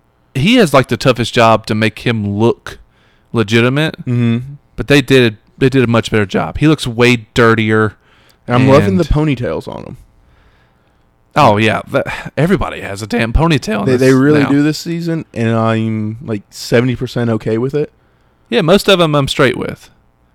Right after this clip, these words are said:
Speaker 1: Um,
Speaker 2: I haven't seen a bad one, but there, we just saw so many different ones. Like, I, I don't wanna say that there weren't a few bad ones in there.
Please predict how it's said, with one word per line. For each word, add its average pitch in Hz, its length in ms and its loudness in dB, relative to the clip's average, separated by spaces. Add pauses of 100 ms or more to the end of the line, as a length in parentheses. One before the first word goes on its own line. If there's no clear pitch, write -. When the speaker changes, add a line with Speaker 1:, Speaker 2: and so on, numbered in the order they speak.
(140)
Speaker 1:
Um, 214 460 -6
Speaker 2:
I 123 80 -2
haven't 139 200 2
seen 143 200 -2
a 120 40 -2
bad 113 260 0
one, 123 220 -2
but 110 280 -2
there, 113 260 0
we 113 240 -4
just 113 240 -6
saw 147 160 0
so 123 220 -2
many 113 160 0
different 101 320 -4
ones. 98 160 -10
Like, 107 100 -8
I, 107 220 -2
I 107 40 -4
don't 107 240 -4
wanna 104 200 -6
say 104 260 -6
that 104 160 -8
there 107 120 -6
weren't 104 200 -2
a 101 60 -8
few 107 200 -8
bad 95 280 -6
ones 95 240 -10
in 90 160 -10
there. 95 280 -10